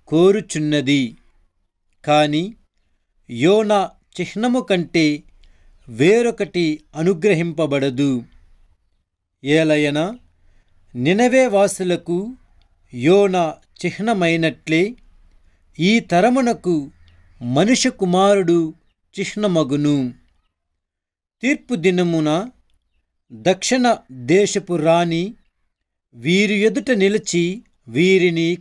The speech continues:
ఖండించును. ఏలయన ఆమె సొలొమోను విజ్ఞాన వాక్కులు వినుటకై దిగంతముల నుండి వచ్చెను.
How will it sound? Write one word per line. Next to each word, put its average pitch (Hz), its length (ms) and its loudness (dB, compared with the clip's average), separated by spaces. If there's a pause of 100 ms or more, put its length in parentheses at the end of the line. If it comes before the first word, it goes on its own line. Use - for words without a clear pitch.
ఖండించును. 147 840 -2 (1000)
ఏలయన 151 640 0 (760)
ఆమె 151 520 0 (480)
సొలొమోను 262 920 0
విజ్ఞాన 147 640 -2
వాక్కులు 196 680 0
వినుటకై 175 800 -2 (640)
దిగంతముల 208 840 0
నుండి 180 380 2
వచ్చెను. 147 680 -4